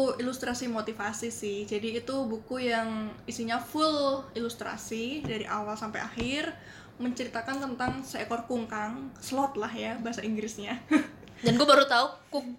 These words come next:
Speaker 2: kungkang ya, bukan
Speaker 1: Iya,
Speaker 2: kungkang
Speaker 1: kungkang.
Speaker 2: ya.
Speaker 1: Pakai eng, pakai eng, kungkang.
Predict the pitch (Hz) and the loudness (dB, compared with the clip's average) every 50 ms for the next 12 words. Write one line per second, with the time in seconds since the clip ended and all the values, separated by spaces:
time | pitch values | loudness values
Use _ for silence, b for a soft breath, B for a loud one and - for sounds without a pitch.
0 | - _ - 339 330 339 339 - 370 320 277 254 277 302 285 269 277 - 349 349 | -10 _ 0 0 0 2 4 6 6 6 8 8 6 8 8 8 8 8 8 8
1 | 311 285 277 269 262 254 247 233 220 208 208 233 247 247 254 247 - 240 285 294 | 6 8 8 8 8 8 6 2 0 0 0 -2 -2 -2 -4 -4 -4 -6 -6 -6
2 | 269 226 202 - - 214 208 208 226 214 202 208 226 - 226 220 202 - 208 208 | -8 -8 -12 -14 -14 -14 -12 -12 -12 -12 -12 -12 -10 -8 -8 -8 -6 -6 -6 -6
3 | 226 | -6